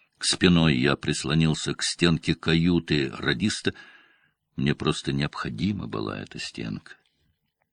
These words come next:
Мне необходима была хоть какая-нибудь опора,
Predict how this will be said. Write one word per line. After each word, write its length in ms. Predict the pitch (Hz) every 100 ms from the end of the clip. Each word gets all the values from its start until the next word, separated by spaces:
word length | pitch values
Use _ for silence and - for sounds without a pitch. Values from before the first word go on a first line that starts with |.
| _ _ -
Мне 260 | - 67
необходима 920 | 67 65 - - 65 55 87 120 104 85
была 280 | 80 76
хоть 280 | - - -
какая-нибудь 960 | - - - 80 90 87 80 69 71 -
опора, 540 | 71 - 92 95 67